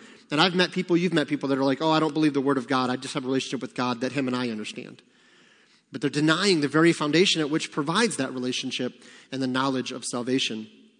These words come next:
Also, our lives in Christ, we affirm this early on,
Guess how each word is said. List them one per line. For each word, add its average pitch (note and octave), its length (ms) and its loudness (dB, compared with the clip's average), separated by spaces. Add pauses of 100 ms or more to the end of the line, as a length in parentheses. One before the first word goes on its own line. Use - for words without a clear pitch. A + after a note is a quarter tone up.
(500)
Also, F3 320 4
our E3+ 140 6
lives F3+ 520 4 (380)
in F#3+ 220 6
Christ, F3+ 480 4
we D#3+ 140 4
affirm E3+ 400 4
this E3 220 4
early E3 320 4
on, F3+ 280 2